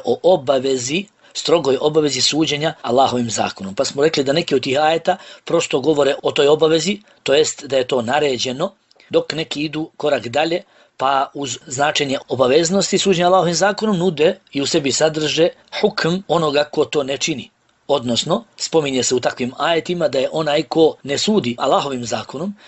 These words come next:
već sudi nečim drugim, da je on ili šerik mimo Allaha, em lehum šurakau, zar oni da imaju, zar ljudi da imaju šerike, ortake, dakle takav je ortak Allahov, nid. Neki tekstovi kažu da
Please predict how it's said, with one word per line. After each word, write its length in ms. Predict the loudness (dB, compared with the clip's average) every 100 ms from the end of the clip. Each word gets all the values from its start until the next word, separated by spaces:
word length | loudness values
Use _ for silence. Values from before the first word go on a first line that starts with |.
| -6
već 160 | -4 -2
sudi 300 | 0 0 2
nečim 280 | 0 2
drugim, 320 | 2 4 4 2 -6 -8
da 100 | 0
je 100 | 0 2
on 300 | 4 4 2 -4 _ 0
ili 360 | 2 2 0 -4 -4
šerik 600 | 2 4 4 0 -4 -8
mimo 240 | -4 -2 0
Allaha, 500 | 2 4 2 0 -2 -4 -8
em 140 | -4
lehum 260 | -2 -2 -2
šurakau, 640 | -2 -2 0 0 2 0 -2
zar 220 | -4 -2
oni 160 | -4
da 120 | -2 -2
imaju, 320 | -2 -4 -2
zar 140 | -2
ljudi 280 | 0 0 2
da 100 | 0
imaju 320 | 2 0 -2 -2
šerike, 640 | 0 2 2 0 0 0 -2 -6
ortake, 600 | -6 0 0 0 0 -4 -4 _
dakle 180 | -16 -10
takav 280 | -6 -4 -2
je 80 | 0
ortak 440 | 0 0 -2 -4 -6
Allahov, 560 | -2 0 0 -2 -2
nid. 320 | -4 -4 -6 -16 _ -20 -20 -20 -12
Neki 340 | -4 -2 0
tekstovi 440 | 0 -2 -2 -2 -2
kažu 340 | 0 0 0
da 180 | -2